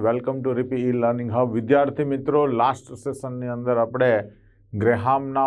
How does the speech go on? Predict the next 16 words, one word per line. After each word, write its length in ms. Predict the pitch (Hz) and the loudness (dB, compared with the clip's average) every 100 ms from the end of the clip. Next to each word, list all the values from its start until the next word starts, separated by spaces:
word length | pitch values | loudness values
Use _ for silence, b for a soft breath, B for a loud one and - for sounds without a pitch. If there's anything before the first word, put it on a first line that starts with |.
| 120 | 2
વાયુ 260 | 104 123 127 | 2 0 -2
પ્રસરણના 500 | 123 120 - 127 123 120 | -6 -8 -8 -6 -4 -4
નિયમ 180 | 120 117 113 | -4 -4 -2
પર 100 | 113 | 0
આધારિત 580 | 110 107 113 127 135 135 110 | 0 0 2 2 0 -4 -8
એમ 100 | 110 | -6
સી 120 | 120 117 | -8 -8
ક્યુની 240 | 110 110 101 | -8 -6 -4
ચર્ચા 300 | 101 95 95 92 | -4 -4 -4 -6
કરી 180 | 85 - | -8 -6
અને 120 | 104 113 | -4 -4
થિયરીનો 440 | 107 110 110 107 110 101 - | 0 2 4 2 -2 -4 -8
ડિટેલ 320 | 104 101 120 101 | -4 2 2 2
અભ્યાસ 320 | 87 90 - - | 0 -2 -4 -12
કર્યો. 200 | - - - - B B B B B B - - | -14 -16 -20 -20 B B B B B B -4 4
હવે 240 | 131 165 | 6 6